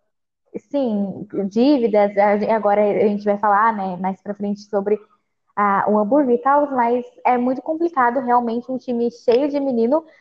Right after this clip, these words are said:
É claro que pro Santos não tem nenhum problema nisso, porque sempre foi assim, mas às vezes precisa de um jogador experiente, às vezes a gente tem alguma posição que tá carente e não tem algum menino pra suprir ali,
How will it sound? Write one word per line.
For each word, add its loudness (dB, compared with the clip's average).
É 2
claro 0
que -4
pro 0
Santos -8
não -6
tem -4
nenhum -6
problema 0
nisso, -4
porque -2
sempre -10
foi -2
assim, -6
mas 0
às 0
vezes 0
precisa 2
de -4
um -4
jogador 2
experiente, -2
às -2
vezes 2
a 2
gente -2
tem -2
alguma -4
posição 0
que -4
tá 0
carente 2
e 0
não -2
tem 0
algum 0
menino 0
pra -2
suprir -2
ali, -2